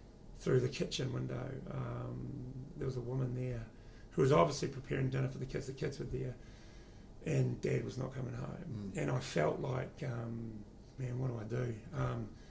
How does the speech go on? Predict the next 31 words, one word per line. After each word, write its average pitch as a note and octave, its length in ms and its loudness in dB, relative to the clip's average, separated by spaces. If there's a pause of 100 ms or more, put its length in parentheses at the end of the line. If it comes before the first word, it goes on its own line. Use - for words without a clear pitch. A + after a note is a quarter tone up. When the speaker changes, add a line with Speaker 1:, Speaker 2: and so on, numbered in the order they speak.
(180)
Speaker 1:
I C#3 80 6
don't C3+ 180 8
know C3 100 8
what C3 260 6
to D#3+ 80 2
say. F3+ 400 6 (320)
I C#3 60 -2
don't C#3 120 2
know C3+ 80 2
who D3 160 2
you D#3+ 260 6
are. E3+ 260 4
I C3 100 2
know C3 220 2
what C3+ 200 2
this C3+ 160 -4
is C3 60 -6
gonna C3 180 2
do C#3 220 0
to C#3 60 2
you." B2+ 140 2 (960)
Um, B2+ 580 4 (100)
I C#3+ 100 4
just C3 160 0
wanna D#3 160 4
give C3 140 2
her C3 80 4
five D3+ 440 2
more C#3 140 2
minutes C3+ 680 2
of B2+ 340 -2